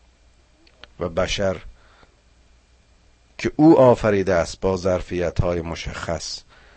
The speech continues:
با حواس و درک معین، با محدودیت‌های خاص این حواس، او قادر به این که آیاتی چنین بیاورد نیست.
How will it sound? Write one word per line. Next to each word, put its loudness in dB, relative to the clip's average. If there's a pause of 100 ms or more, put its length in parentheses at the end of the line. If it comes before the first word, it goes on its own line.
(300)
با 4
حواس -4
و -6
درک -4
معین، -8
با -2
محدودیت‌های -6
خاص -4
این -6
حواس، -12 (720)
او -4 (100)
قادر 2
به -2
این -2
که -4
آیاتی -4
چنین -10 (2250)
بیاورد 0
نیست. -12